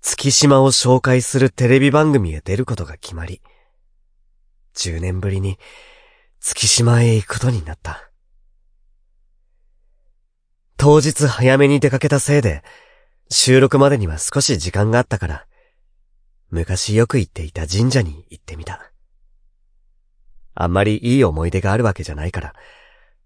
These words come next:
月島に来たいと思うことはなかったけど、この神社は別だった。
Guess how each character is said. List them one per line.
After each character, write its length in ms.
月 240
島 200
に 120
来 100
た 140
い 80
と 120
思 180
う 40
こ 120
と 60
は 120
な 100
か 80
っ 60
た 100
け 80
ど、 80
こ 140
の 120
神 220
社 100
は 160
別 220
だ 60
っ 100
た。 240